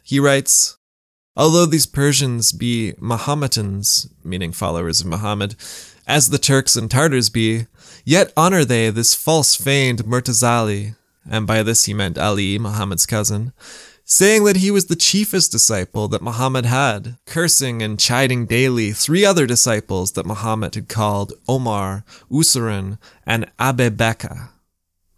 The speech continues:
Abu Bakr, Umar, and Uthman are who he means here, the first three caliphs following the death of Muhammad. So on this issue at least, he seemed off to a slightly better start, but it wouldn't help him. Jenkinson's timing was,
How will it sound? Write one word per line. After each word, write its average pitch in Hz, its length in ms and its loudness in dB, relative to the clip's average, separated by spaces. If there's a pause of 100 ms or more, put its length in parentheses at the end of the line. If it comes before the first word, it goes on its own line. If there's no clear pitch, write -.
(380)
Abu 113 320 2
Bakr, 110 580 0 (180)
Umar, 113 440 2
and 107 100 0
Uthman 123 500 0
are 110 180 -2
who 113 100 0
he 110 120 0
means 127 360 -2
here, 90 480 -10
the - 80 -8
first 175 400 -2
three 139 240 -4
caliphs 123 680 -2
following 143 500 0
the 131 80 0
death 104 300 -4
of 117 60 -4
Muhammad. 101 640 -4 (140)
So - 180 4
on 143 160 6
this 208 240 4
issue 160 300 0
at 87 80 -2
least, 127 440 -2 (260)
he 151 120 -4
seemed 233 480 2
off 160 300 0
to 147 100 0
a 127 60 2
slightly 143 400 2
better 98 260 0
start, 92 460 -2 (400)
but 123 100 2
it 120 100 4
wouldn't 147 280 0
help 127 300 0
him. 143 420 -6 (920)
Jenkinson's 196 720 0
timing 117 540 -2
was, 117 460 4